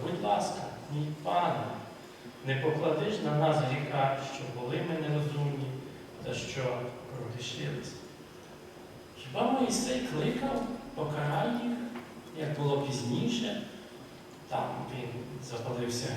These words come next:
гнівом на сині Кореєві. Мойсей був лагідний.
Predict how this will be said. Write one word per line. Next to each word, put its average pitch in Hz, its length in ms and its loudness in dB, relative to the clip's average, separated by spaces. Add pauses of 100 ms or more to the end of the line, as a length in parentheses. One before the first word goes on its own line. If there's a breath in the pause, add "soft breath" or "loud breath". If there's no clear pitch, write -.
гнівом 202 440 2
на 131 80 0
сині - 340 4 (240)
Кореєві. 196 600 2 (1200)
Мойсей 233 280 2
був 240 400 2
лагідний. - 260 6